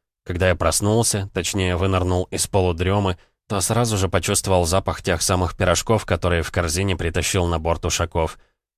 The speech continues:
Тащил он корзину, чуть ли не прижимая к груди, забывая при этом жене руку вовремя подать. Самолет летел в этот момент ровно, и я сумел выпрямиться в своем кресле.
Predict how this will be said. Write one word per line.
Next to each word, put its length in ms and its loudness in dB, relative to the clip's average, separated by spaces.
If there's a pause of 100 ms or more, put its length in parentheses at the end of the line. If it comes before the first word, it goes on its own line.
Тащил 300 2
он 180 6
корзину, 440 2
чуть 200 -2
ли 80 4
не 100 2
прижимая 480 0
к 80 -6
груди, 500 2 (220)
забывая 420 2
при 140 0
этом 260 2
жене 300 0
руку 260 0
вовремя 400 0
подать. 420 -2 (480)
Самолет 380 2
летел 300 4
в 40 4
этот 220 0
момент 340 2
ровно, 440 2
и 80 -4
я 140 0
сумел 340 0
выпрямиться 520 -2
в 60 -4
своем 340 0
кресле. 460 -2